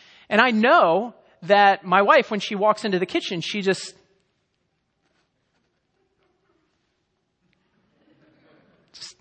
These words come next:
just look at it. Just look at it. And then she, like, "Come here. Just look at it. Just, doesn't that look good?"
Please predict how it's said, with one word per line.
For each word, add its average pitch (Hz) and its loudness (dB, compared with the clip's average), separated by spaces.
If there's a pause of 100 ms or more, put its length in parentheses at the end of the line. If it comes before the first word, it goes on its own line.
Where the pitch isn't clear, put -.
just - -20
look 147 -12
at - -20
it. - -20 (460)
Just - -16
look 156 -8
at - -10
it. - -20 (300)
And 196 0
then 208 2
she, 233 -2
like, 214 6 (640)
"Come 381 -10
here. - -8 (1300)
Just - -20
look 214 -10
at - -6
it. - -20 (340)
Just, - -20
doesn't 381 -10
that 240 -4
look 135 -6
good?" 185 -8